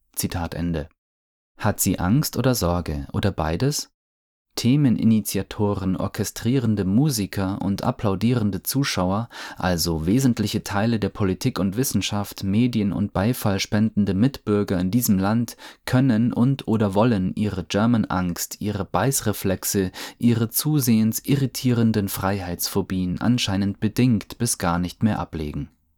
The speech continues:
In der Umfrage vom Februar zum Thema Maßnahmenlockerungen heißt es im R-N-D-Artikel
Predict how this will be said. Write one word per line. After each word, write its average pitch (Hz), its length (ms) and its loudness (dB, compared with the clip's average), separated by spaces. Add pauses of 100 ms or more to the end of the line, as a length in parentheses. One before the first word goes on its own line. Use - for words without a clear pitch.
(560)
In 107 180 4
der 101 120 2
Umfrage 85 580 0
vom 87 260 -2
Februar 104 580 -2
zum 92 240 0
Thema 110 280 0
Maßnahmenlockerungen 101 1200 0
heißt 98 300 -6
es - 140 -4
im 107 200 2
R-N-D-Artikel 107 1200 -2